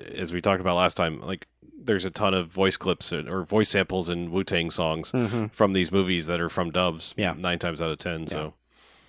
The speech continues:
Speaker 2: Yeah. But yeah, this, you know, it's a good one. It's, I, I would kinda say we're three for three so far. They're,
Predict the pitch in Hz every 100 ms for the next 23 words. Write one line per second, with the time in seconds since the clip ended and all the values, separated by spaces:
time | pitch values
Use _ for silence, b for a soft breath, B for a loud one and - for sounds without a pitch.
0 | b b _ - - _ _ _ _ _
1 | _ _ _ 175 262 247 _ - 185 -
2 | - 185 151 - _ _ _ _ 151 -
3 | 269 349 95 - 117 - - - B B
4 | B B B B B B B _ _ _
5 | - - 143 147 - 139 175 190 185 185
6 | 190 202 160 190 254 - 107 - 104 107
7 | 113 117